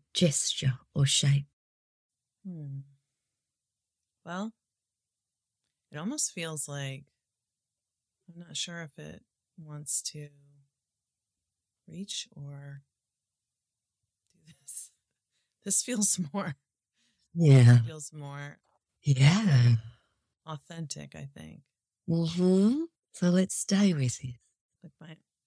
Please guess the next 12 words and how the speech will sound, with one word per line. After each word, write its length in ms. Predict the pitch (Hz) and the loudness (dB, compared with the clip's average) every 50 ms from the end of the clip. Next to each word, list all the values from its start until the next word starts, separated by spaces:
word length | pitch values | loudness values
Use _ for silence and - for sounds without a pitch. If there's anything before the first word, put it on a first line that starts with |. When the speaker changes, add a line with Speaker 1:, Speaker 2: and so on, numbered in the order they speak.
| _ 160 | _ _
Speaker 2:
arm 540 | 165 160 160 160 160 160 160 160 156 151 151 _ _ _ _ _ _ _ _ _ _ - | _ _ _ _ _ _ _ _ -20 -20 _ _ _ _ _ _ _ _ _ _ _ -14
has 180 | 165 160 151 151 | -12 -10 -10 -10
a 60 | 147 | -10
different 340 | 143 160 156 - 160 151 - | -10 -16 -16 -16 -16 -16 -14
energy 400 | 156 151 147 147 143 139 143 151 160 160 | -12 -12 -12 -12 -12 -14 -14 -16 -16 -14
in 120 | 143 139 | -12 -10
it 200 | 139 139 139 139 - | -10 -12 -12 -14 -18
now. 100 | 151 147 143 139 135 135 135 139 _ _ _ | -20 -20 _ _ _ _ _ _ _ _ _
It 80 | 160 139 - | -20 -20 -20
feels 420 | 151 151 147 143 139 139 - - _ _ _ _ _ _ 147 _ 156 | -16 -16 -14 -14 -14 -14 -16 -16 _ _ _ _ _ _ _ _ _
like 240 | 160 165 160 160 165 - | _ -18 -16 -16 -16 -14
coolness. 640 | - 151 156 147 139 139 143 139 135 - - - | -14 -14 -12 -10 -10 -10 -12 -12 -12 -14 -14 -16